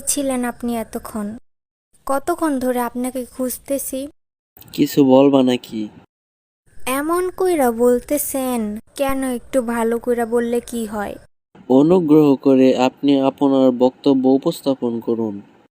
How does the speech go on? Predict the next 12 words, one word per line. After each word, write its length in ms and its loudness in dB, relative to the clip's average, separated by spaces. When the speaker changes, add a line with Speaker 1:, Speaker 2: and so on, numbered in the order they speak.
Speaker 1:
আচ্ছা 400 -2
শুনেন, 420 -4
আপনার 560 -6
কি 260 -8
গার্লফ্রেন্ড 640 -6
আছে? 400 -4
Speaker 2:
না, 320 4
আমার 300 4
কোনো 240 -2
গার্লফ্রেন্ড 600 -2
বার্লফ্রেন্ড 520 -2
নাই। 260 -6